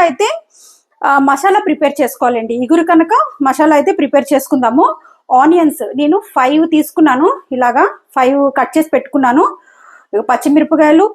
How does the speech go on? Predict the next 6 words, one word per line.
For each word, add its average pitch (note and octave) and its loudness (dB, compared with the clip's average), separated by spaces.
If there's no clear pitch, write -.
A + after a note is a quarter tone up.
కరివేపాకు, C4+ 0
టమాటా D4 2
నాలుగండి B3+ -2
ఇవి, E4+ 0
వెల్లుల్లిపాయ, D#4 4
అల్లం. C4 0